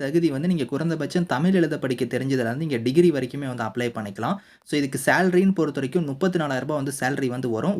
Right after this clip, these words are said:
ஒரு ஒரு போஸ்டிங் வரையும் சேலரி வந்து வேரி ஆகும். So, இதுக்கு எக்ஸாம் கிடையாது. அதே மாதிரி அப்ளிகேஷன் ஃபீஸ் அந்த மாதிரி எதுவுமே கிடையாது. So, லாஸ்ட் டேட் வந்து பாருங்க, ட்வென்டி நைன் பிப்ரவரிக்குள்ளார நீங்க அப்ளை பண்ணிக்கோங்க. இப்ப இந்த வேலைக்கான நோட்டிஃபிகேஷன்,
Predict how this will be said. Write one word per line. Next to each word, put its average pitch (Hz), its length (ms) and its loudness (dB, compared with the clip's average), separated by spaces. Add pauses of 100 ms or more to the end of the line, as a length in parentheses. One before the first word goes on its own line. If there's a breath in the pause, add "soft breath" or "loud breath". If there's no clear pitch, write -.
ஒரு 175 160 6
ஒரு 170 200 2
போஸ்டிங் 175 380 2
வரையும் 151 260 -4
சேலரி 135 340 0
வந்து 139 240 0
வேரி 131 220 0 (100)
ஆகும். 151 180 0 (300 loud breath)
So, 165 120 0
இதுக்கு 143 260 0
எக்ஸாம் 185 420 4
கிடையாது. 123 380 2
அதே 147 180 0
மாதிரி 131 160 0
அப்ளிகேஷன் 156 580 -2
ஃபீஸ் 175 300 -2
அந்த 120 140 -4
மாதிரி 127 200 -2
எதுவுமே 127 280 -4
கிடையாது. 110 300 -2 (120)
So, 131 80 0 (180)
லாஸ்ட் 190 300 0
டேட் 147 220 -2
வந்து 151 200 -2
பாருங்க, 143 200 -2 (120)
ட்வென்டி 175 300 0
நைன் 180 200 2
பிப்ரவரிக்குள்ளார 139 600 0
நீங்க 120 160 -2
அப்ளை 131 280 -2
பண்ணிக்கோங்க. 113 420 -4 (520 soft breath)
இப்ப 131 180 -4
இந்த 110 80 0 (120)
வேலைக்கான 160 380 0 (200)
நோட்டிஃபிகேஷன், 135 680 0